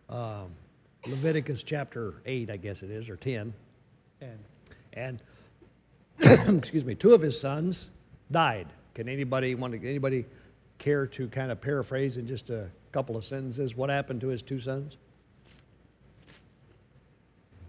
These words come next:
Speaker 1: Okay, then I'll do it. You guys are not a very forthcoming. We'll work on this. We'll work on it.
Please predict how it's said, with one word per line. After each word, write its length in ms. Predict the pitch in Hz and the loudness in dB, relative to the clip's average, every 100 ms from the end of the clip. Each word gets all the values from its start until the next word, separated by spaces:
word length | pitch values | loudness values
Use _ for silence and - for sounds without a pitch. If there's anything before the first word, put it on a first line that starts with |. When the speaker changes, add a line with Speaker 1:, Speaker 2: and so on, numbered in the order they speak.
| - - - - - - - - - _ - - - - - | -20 -20 -20 -20 -20 -20 -20 -20 -20 _ -20 -20 -20 -20 -6
Speaker 1:
Okay, 680 | 143 160 160 165 151 156 175 | 0 2 4 2 2 2 2
then 160 | 165 | 0
I'll 440 | 143 135 151 143 117 | -4 -4 0 2 0
do 240 | 107 95 | -4 -8
it. 160 | 110 131 - - - | -10 -10 -14 -20 -12
You 80 | 123 | -6
guys 260 | 127 123 107 | -4 -4 -6
are 40 | |
not 200 | 117 123 | -6 -4
a 40 | 107 | -4
very 360 | 120 110 95 - _ _ _ _ _ _ - - | -4 -4 -4 -10 _ _ _ _ _ _ -20 -10
forthcoming. 720 | 135 117 - 120 117 104 107 - | -6 -6 -6 -10 -10 -14 -16 0
We'll 180 | 151 | 2
work 240 | 160 151 - | 4 4 0
on 100 | 101 | -8
this. 180 | 87 - - | -8 -14 -12
We'll 160 | 113 131 | -4 -2
work 200 | 123 - | -2 -4
on 80 | |
it. 100 | 80 | -10